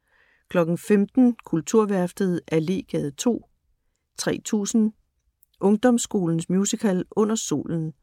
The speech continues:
Arrangør: Ungdomsskolen. Søndag den syvogtyvende april. Klokken ni tredive, Stens Kirke, Egevænget to, tre tusind, morgensang,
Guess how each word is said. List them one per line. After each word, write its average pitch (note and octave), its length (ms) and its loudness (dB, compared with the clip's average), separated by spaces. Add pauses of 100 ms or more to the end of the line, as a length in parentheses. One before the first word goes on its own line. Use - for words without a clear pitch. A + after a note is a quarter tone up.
Arrangør: F#3 520 0 (140)
Ungdomsskolen. D3 840 -4 (1000)
Søndag A#3+ 380 4
den A3+ 100 4
syvogtyvende G3+ 640 0
april. E3+ 340 -4 (1080)
Klokken G3+ 280 0
ni A#3 160 2
tredive, F3+ 520 0 (100)
Stens - 360 -4
Kirke, G#3 540 0
Egevænget F3 520 0
to, - 300 -4
tre - 260 -6
tusind, A3+ 480 0 (100)
morgensang, G3 600 0